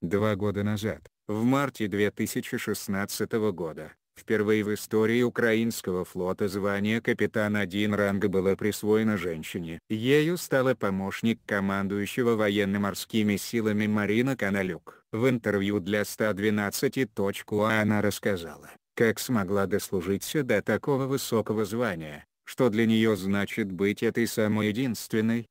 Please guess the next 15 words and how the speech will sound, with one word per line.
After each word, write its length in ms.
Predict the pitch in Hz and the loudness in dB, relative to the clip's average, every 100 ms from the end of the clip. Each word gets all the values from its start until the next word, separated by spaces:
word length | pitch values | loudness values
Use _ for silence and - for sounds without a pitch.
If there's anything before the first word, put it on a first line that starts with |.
| _ | _
почему 540 | - 110 - 95 101 101 | 0 0 2 0 0 0
В 260 | 104 120 - | 0 0 -2
М 220 | 131 135 | -2 -2
С 380 | 135 127 - 113 | -4 -4 -4 0
не 140 | 107 | 0
применили 520 | - 113 101 98 104 | 2 2 2 2 0
силу 400 | 104 - 107 104 | -2 -2 0 0
для 220 | 90 107 | -2 -2
защиты 600 | 95 107 - - 135 104 92 | -2 -4 -4 -4 -2 -2 -4
Крыма 380 | 101 98 98 | -2 0 0
в 100 | 92 | -4
две 200 | 92 101 | 0 0
тысячи 460 | 95 110 - 104 104 | 2 -2 -4 -4 -4
четырнадцатом 920 | - 104 104 101 104 - 107 104 107 95 | -4 -2 0 0 -2 -4 -2 0 0 0
году, 420 | 110 117 101 | -2 -2 -6